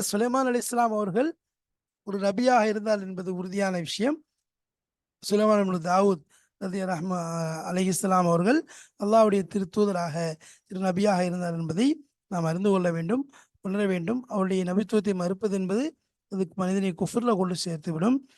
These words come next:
எனவே நாம் கற்கக்கூடிய கல்வியினை அல்லாஹ்விற்காக வேண்டி கற்க வேண்டும்.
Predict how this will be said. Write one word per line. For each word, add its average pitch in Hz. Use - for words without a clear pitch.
எனவே 185
நாம் 190
கற்கக்கூடிய 202
கல்வியினை 190
அல்லாஹ்விற்காக 175
வேண்டி 175
கற்க 175
வேண்டும். 190